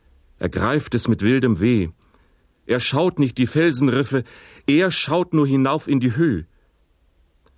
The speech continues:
Ich glaube, die Wellen verschlingen am Ende Schiffer und Kahn.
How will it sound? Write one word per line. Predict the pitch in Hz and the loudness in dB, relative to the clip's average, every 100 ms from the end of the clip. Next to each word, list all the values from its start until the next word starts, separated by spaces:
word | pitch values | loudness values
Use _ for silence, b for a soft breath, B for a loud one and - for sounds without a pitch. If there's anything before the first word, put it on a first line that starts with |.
| _ - | _ -10
Ich | 80 | -6
glaube, | - 90 110 113 117 - _ _ _ _ _ _ _ _ _ _ _ _ _ | -2 0 2 0 -2 -6 _ _ _ _ _ _ _ _ _ _ _ _ _
die | 98 101 | -2 2
Wellen | 135 143 | 2 0
verschlingen | 123 113 - 127 139 117 | 0 -4 -2 0 2 0
am | - | 0
Ende | 113 127 123 | 0 0 -2
Schiffer | - 156 - 131 | -2 -4 -2 -4
und | 113 - | -4 -4
Kahn. | 123 104 76 | -4 -2 -4